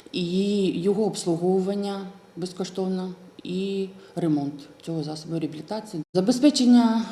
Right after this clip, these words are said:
засобами реабілітації протезом за рахунок держави відбувається і або поділяється на первинне, це після того, як людина,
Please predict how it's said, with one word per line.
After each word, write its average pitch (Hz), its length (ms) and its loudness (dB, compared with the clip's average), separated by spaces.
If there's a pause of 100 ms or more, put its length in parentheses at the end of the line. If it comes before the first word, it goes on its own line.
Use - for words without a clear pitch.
(220)
засобами 202 500 0
реабілітації 202 760 2
протезом 180 640 2
за 175 120 2
рахунок 180 380 -2
держави 196 480 -2 (440)
відбувається 220 720 2
і 202 240 2
або 175 220 0
поділяється 196 720 2
на 190 380 0 (460)
первинне, 214 560 6 (160)
це 185 140 2
після 196 280 2
того, 185 280 0
як 180 220 4
людина, 170 480 2